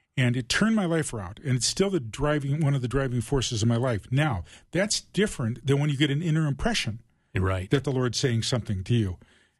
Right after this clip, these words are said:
Speaker 1: And that can happen. So when I hear people, 'cause I've worked in charismatic churches where they're always saying, "Well, the Lord told me." And I go, "What do you mean the Lord told you? Did you hear a voice or did you get an inner impression?"
Speaker 2: Mm-hmm.
Speaker 1: Well, well, well, I think it was an inner impression. That's different.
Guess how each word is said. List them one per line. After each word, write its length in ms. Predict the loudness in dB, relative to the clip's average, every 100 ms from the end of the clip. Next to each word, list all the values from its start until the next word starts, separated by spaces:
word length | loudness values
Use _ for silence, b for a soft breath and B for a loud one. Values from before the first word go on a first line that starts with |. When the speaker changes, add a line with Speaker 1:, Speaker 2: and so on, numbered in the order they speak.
| b
Speaker 1:
And 320 | 0 2 0 -2
that 240 | -2 0
can 100 | 0
happen. 400 | 2 2 0 -4
So 180 | 0 0
when 200 | 0 0
I 100 | 0
hear 160 | 0 -2
people, 460 | -2 0 0 -2 -4
'cause 180 | 0 0
I've 100 | 0
worked 200 | -4 -4
in 80 | -2
charismatic 480 | -2 0 0 0
churches 440 | -2 -2 0 -2 0
where 220 | 0 2
they're 140 | 0
always 180 | 0 0
saying, 200 | 0 -2 B B B 0
"Well, 120 | 0
the 100 | 2
Lord 280 | 2 0 0
told 260 | -2 0
me." 140 | -2 0
And 80 |
I 60 | -2
go, 100 | 0
"What 140 | 0
do 60 | 0
you 80 | 2
mean 340 | 0 2 0
the 120 | -2
Lord 300 | -2 0 -2
told 280 | -2 -2 -2
you? 100 | -4
Did 240 | -4 -2 0
you 100 | 0
hear 300 | 2 0 0
a 100 | -2
voice 420 | 0 0 0 -2 B B 0
or 100 | 0
did 140 | 0
you 40 |
get 160 | 0 0
an 120 | 0
inner 260 | 0 2 2
impression?" 440 | 0 0 -2 -2
Speaker 2:
Mm-hmm. 500 | 0 0 -2 0 2
Speaker 1:
Well, 260 | 2 0 -4 _
well, 320 | -2 -2 -2 -10 _ _ _ _
well, 140 | -2 2
I 80 | 4
think 180 | 2 0
it 40 |
was 140 | 0 2
an 80 |
inner 220 | 2 2 0
impression. 500 | 0 0 0 -6 0
That's 260 | 0 0 0
different. 520 | 0 0 -6 -10